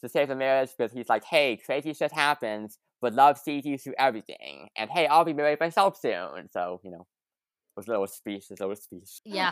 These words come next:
Speaker 2: foreshadowing for bad things to come.
Speaker 1: Yes, yes. And of course, can't forget the moment where Dave also went back on, back up on stage briefly to play his guitar.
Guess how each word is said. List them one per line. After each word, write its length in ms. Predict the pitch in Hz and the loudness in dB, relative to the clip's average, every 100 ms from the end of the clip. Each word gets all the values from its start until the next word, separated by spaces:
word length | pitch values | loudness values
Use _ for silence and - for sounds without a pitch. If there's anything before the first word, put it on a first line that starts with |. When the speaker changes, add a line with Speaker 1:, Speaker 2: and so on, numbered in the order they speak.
| - | -2
Speaker 2:
foreshadowing 680 | 196 190 190 165 160 156 147 | -6 -4 -4 -4 -4 -8 -10
for 200 | - 165 | -8 -8
bad 440 | 143 165 165 165 160 | -4 0 0 0 -4
things 260 | 151 151 | -12 -12
to 80 | - | -18
come. 340 | - - 120 139 - _ - | -18 -16 -18 -20 -20 _ -4
Speaker 1:
Yes, 300 | 156 135 - | -2 -2 -4
yes. 380 | 123 139 - - _ _ _ _ 285 262 | -8 -8 -12 -20 _ _ _ _ -14 -2
And 100 | 185 | 0
of 60 | 175 | 2
course, 200 | 202 170 | 2 0
can't 200 | - 165 | 0 -2
forget 160 | 165 143 | 0 -2
the 80 | |
moment 320 | 143 143 131 110 | 0 2 0 -2
where 100 | 117 | 0
Dave 380 | 143 131 127 - _ | 4 4 2 -4 _
also 380 | 135 139 139 123 | 2 4 6 4
went 260 | 123 139 - | 4 0 2
back 200 | 131 127 | 4 4
on, 120 | 123 120 _ - 120 - | 0 -6 _ -10 -8 2
back 200 | 131 127 | 4 4
up 120 | 120 | 0
on 140 | 123 107 | -2 -2
stage 300 | 120 107 - - | -2 -2 -4 -8
briefly 580 | 98 - 80 78 58 _ - | -8 -10 -16 -16 -18 _ -12
to 60 | 127 | -4
play 200 | 175 139 | 2 2
his 100 | 113 | 2
guitar. 680 | 120 - 104 85 82 120 | -4 -2 -2 0 -2 -4